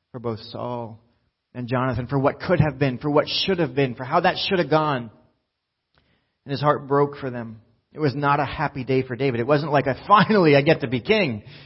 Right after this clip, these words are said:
It wasn't like that. It was this day of deep, deep pain. For the king is dead. And then the people of Judah, which is the southern part of Israel, anoint David king. They're like, "Okay,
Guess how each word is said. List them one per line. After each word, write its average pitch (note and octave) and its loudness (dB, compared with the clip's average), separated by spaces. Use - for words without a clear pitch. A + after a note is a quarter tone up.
It D#3 -6
wasn't D3+ 4
like D3+ 2
that. C3 2
It B2 0
was C3 -2
this A2+ -4
day B2+ 0
of A2+ -6
deep, B2 -10
deep B2 -10
pain. B2+ -14
For B2+ -6
the A#2 -4
king B2+ -8
is G#2+ -10
dead. A2 -10
And C3+ -2
then C#3 -2
the B2 -10
people D3+ -2
of C#3+ -4
Judah, A#2+ -4
which B2 -14
is A#2 -10
the A#2+ -12
southern C#3+ -6
part B2 -4
of A#2+ -6
Israel, A#2 -4
anoint B2+ -6
David B2 -6
king. B2+ -12
They're A#2 -8
like, A#2+ -4
"Okay, A#2+ -6